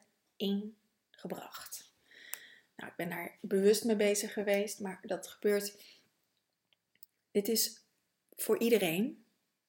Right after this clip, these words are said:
En wat dat in je dagelijks leven kan, eh, kan, kan, kan, zich kan uiten.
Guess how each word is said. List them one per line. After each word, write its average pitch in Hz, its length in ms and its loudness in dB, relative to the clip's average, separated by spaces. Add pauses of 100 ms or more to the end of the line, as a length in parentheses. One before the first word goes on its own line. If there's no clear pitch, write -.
(640)
En 190 140 -2
wat 254 180 6
dat 240 300 0
in 208 180 -2
je 185 120 0
dagelijks 202 500 0
leven 196 440 -2
kan, 190 400 -8 (320)
eh, 151 260 -12 (2000)
kan, 156 320 -12 (100)
kan, - 320 -16 (140)
kan, - 280 -14 (580)
zich - 260 -6
kan 190 240 -8
uiten. 214 560 2